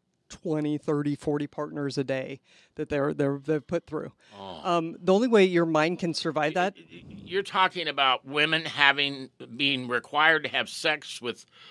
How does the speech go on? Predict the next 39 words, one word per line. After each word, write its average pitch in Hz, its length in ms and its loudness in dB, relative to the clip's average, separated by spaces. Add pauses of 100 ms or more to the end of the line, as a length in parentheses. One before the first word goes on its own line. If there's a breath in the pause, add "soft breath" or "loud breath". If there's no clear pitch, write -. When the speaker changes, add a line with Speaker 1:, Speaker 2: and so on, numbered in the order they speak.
(140 loud breath)
Speaker 2:
thirty, 170 320 4
forty 151 320 -4
Speaker 1:
Yeah. 147 80 -4
Speaker 2:
different 135 360 -8
men 127 220 -2
a 113 60 -2
day? 123 560 -2
Speaker 1:
Yes. - 340 -10 (840)
Speaker 2:
Oh, 143 120 -16
my 92 220 -14
gosh. 117 360 -10
Speaker 1:
Not 233 140 0
everybody, 196 460 4
but, 170 220 -2 (180)
but 165 260 -6
some 202 200 -2
of 185 100 -2
'em, 160 160 -2
yeah. 165 140 -4 (580)
Speaker 2:
Yeah, 113 80 -14
okay. 117 380 -6
Speaker 1:
And 202 340 2 (120)
Speaker 2:
That's 190 120 -12
Speaker 1:
your 220 120 4
Speaker 2:
horrible. 202 140 2
Speaker 1:
mind 247 280 4
is 185 200 2
so 202 560 4
cool 185 360 0
the 156 100 2
way 151 180 4
God 156 300 2
created 160 380 2
it. 185 180 4 (380 loud breath)
It 190 180 -4
will 185 140 -4
help 196 320 -6
you 208 80 -4
survive 147 680 -4